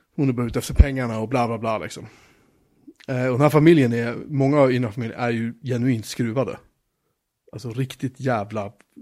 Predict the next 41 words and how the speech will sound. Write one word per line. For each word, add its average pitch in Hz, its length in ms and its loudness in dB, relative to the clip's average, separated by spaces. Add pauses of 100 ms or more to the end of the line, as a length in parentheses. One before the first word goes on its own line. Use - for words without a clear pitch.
(200)
bäng 117 260 -8
i - 20 -8
huvudet, 113 320 -4
liksom. - 220 -12 (120)
Men 131 260 2
den, 90 200 -2
den 127 160 0
är, 131 200 2
den 127 280 -2
är 127 80 2
ganska, 131 480 -2 (460)
mitt 180 280 0
i 160 40 6
allt 135 160 4
det 139 60 0
där 120 60 0
hemska, 123 320 -2
den 117 120 -4
är 123 40 -2
ganska 147 280 -4
rolig. 139 500 -4 (1200)
Ehm, 117 800 -2
den - 360 -6
blir 135 100 4
aldrig 143 260 0
riktigt 117 200 -6
läskig 139 460 -4
sådär. 87 300 -8
Man, 151 340 -4
man 170 140 0
sitter 147 260 -4
och 135 80 -2
fnissar 151 300 -2
lite 143 220 -6
grann 92 200 -10
så - 100 -12
här 98 80 -10
ibland. 104 320 -14
Och 95 280 -12
hon, 127 420 -4
ehm, 120 680 -6